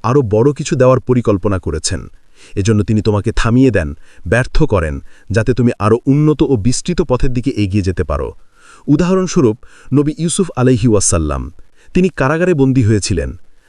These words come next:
যা একটি বড় ব্যর্থতা মনে হলেও শেষ পর্যন্ত তিনি হলেন মিশরের অর্থমন্ত্রী। তোমার দোয়া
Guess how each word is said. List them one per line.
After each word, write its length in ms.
যা 120
একটি 180
বড় 280
ব্যর্থতা 360
মনে 200
হলেও 360
শেষ 240
পর্যন্ত 360
তিনি 220
হলেন 320
মিশরের 400
অর্থমন্ত্রী। 800
তোমার 200
দোয়া 240